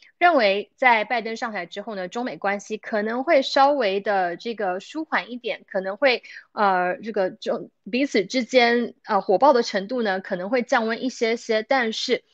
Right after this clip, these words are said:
因为香港的问题，美国对中国的这个制裁，相信还是会继续的，呃，持续下去。那对于美商在香港还有在，呃，这个中国的市场未来的前景呢，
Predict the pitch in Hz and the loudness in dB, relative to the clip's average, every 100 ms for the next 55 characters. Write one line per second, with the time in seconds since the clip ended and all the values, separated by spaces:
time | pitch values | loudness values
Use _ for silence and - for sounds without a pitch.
0 | - - - 302 339 277 254 226 170 214 | -20 -20 -6 2 4 4 2 0 -2 -2
1 | 208 196 190 175 160 _ _ _ 208 202 | -2 -2 -4 -4 -4 _ _ _ -6 2
2 | 226 247 - - 254 226 - 214 226 214 | 6 6 4 2 4 4 2 -2 -2 -4
3 | 175 170 180 170 165 180 185 - 302 240 | -4 -2 -2 -2 -4 -6 -12 -4 -4 0
4 | 180 180 214 214 226 190 175 190 247 233 | 0 0 -2 -4 -4 -6 -4 -4 -4 -4
5 | 190 220 202 - 208 175 - - - - | -4 -8 -8 -4 -2 0 -2 -6 -20 -20
6 | - - 196 175 160 - 196 190 233 226 | -20 0 2 4 0 -4 -8 -6 0 2
7 | 175 - 226 - - 214 185 - 247 208 | 2 0 -4 -4 0 0 0 0 4 4
8 | 175 170 185 - _ 208 202 - 269 277 | 2 -2 -2 -6 _ -4 -2 4 6 4
9 | 220 254 226 214 208 220 208 - 185 190 | 2 2 2 0 -4 -2 -4 -4 -2 0
10 | 175 - 208 190 165 160 - 185 170 160 | 0 0 0 2 0 -4 -10 -8 -6 -8
11 | 160 180 180 180 269 330 220 208 220 - | -8 -6 -6 -2 -2 2 4 4 2 -2
12 | - 262 - 180 220 226 180 196 - 185 | -2 -2 -2 -4 0 0 0 -2 -8 -8
13 | 214 202 175 | -8 -8 -8